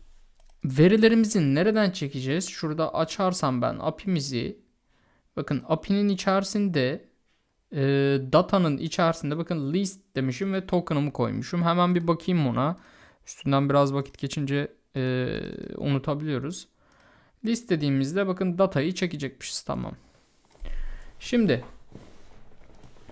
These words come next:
buraya geldim ve Axios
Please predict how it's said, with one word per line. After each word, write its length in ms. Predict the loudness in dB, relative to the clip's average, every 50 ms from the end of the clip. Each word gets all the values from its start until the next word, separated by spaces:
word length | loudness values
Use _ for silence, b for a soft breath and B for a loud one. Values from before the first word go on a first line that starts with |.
| -20 -14 -6
buraya 360 | -2 0 4 4 6 6 6 4
geldim 580 | 4 6 6 6 6 4 2 -2 -4 -4 -8 -14 -16 -16 -10 -4
ve 260 | 0 0 0 0 0 2
Axios 760 | 4 4 4 4 0 -4 0 2 2 2 0 -2 -6 -10